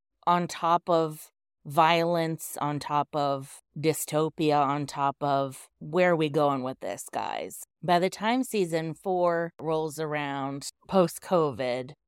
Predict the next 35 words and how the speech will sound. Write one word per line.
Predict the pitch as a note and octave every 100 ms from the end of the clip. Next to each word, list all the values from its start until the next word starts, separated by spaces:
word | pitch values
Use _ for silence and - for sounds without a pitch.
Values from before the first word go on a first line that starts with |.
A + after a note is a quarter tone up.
| _ -
I | F3
lost | D#3+ D3+ D#3 -
interest. | E3+ E3 G3+ F#3 F#3 - - - -
I | C#3+ E3 D#3 _ -
didn't | A3 G#3 D#3+
watch | E3+ F3+ -
season | - F#3+ E3+ F3+ F3
five. | - F3 E3+ E3+ E3
I | E3+
kept | D#3 F3+ E3+ D3+
apprised | C#3+ - D3+ D3+ D#3 -
of | D3 C#3+
some | D#3 D3+
of | C3+
the | C#3
storyline | - C#3+ D3+ D#3+ E3 E3 E3
that | D#3+ B2+
was | E3+ E3
going | F3 E3 E3+ E3
on, | E3 D#3+ E3 D#3+ - _ _ _ -
but | D3+
I | C#3
did | D3+ D#3+ D3+
give | D#3+ C3+
up | D3+ -
on | D3 D3 D3
it. | D3 - - - - -
Season | A3 G3+ F#3+
five | F#3 E3+ D3+
ends | - E3 E3 D3+ D3
with | D#3 D#3 D3+ - _ -
June | E3+ F#3 F#3+ F#3 E3+
is | D3 E3+
in | F#3 F3
Canada. | F3 F#3+ F#3 F3 E3+ E3+ E3 D#3+ D#3+